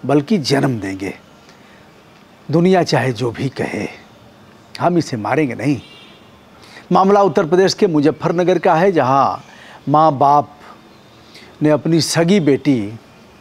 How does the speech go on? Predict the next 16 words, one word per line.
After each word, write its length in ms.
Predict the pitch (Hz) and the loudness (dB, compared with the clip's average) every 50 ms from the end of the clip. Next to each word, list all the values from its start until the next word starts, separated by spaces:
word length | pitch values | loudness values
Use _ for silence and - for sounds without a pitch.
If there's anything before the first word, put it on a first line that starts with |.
| - - - - - - - - - - - - - - - - - - - - - - - - - - - - - - - - - - - - | -20 -20 -20 -20 -20 -20 -20 -20 -20 -20 -20 -20 -20 -20 -20 -20 -20 -20 -20 -20 -20 -20 -20 -20 -20 -20 -20 -20 -20 -20 -20 -20 -20 -18 -8 -2
अ, 180 | 131 131 143 147 | 0 2 2 2
जो 300 | 143 127 160 175 175 165 | 2 2 2 4 4 2
सात 420 | 151 - - 160 156 170 156 - | 0 0 0 2 2 2 2 0
महीने 300 | 156 151 143 147 160 165 | 0 0 2 2 2 2
से 240 | 151 - - - 143 | 0 0 0 0 0
अधिक, 280 | 135 117 120 156 180 156 | 0 0 -2 -2 -2 -2
अ, 1040 | - - - - - - - - - - - - - - - 135 123 120 117 120 | -4 -16 -18 -18 -18 -20 -20 -20 -20 -20 -20 -20 -20 -14 -10 -8 -6 -4 -4 -4
की 180 | 117 104 - 165 | -4 -4 -4 -2
गर्भवती 600 | 143 139 143 127 117 107 117 147 143 - 202 190 | 0 0 0 0 0 0 0 0 0 2 0 0
थी, 160 | - - 143 | 0 0 -2
उसका 280 | 139 127 - - - 165 | -2 -2 -2 -4 -6 -6
कमाम-, 720 | 135 - 156 147 147 151 160 165 180 175 - - - - - | -4 -2 -4 -2 -2 -2 -2 -4 -6 -10 -14 -20 -18 -10 -4
काम 200 | 151 151 170 180 | -2 -2 -2 -2
तमाम 320 | 160 - 123 113 104 104 | -4 -6 -6 -6 -8 -10
कर 180 | 95 - 113 101 | -12 -12 -14 -12
दिया। 260 | 92 110 107 101 95 | -12 -10 -10 -10 -12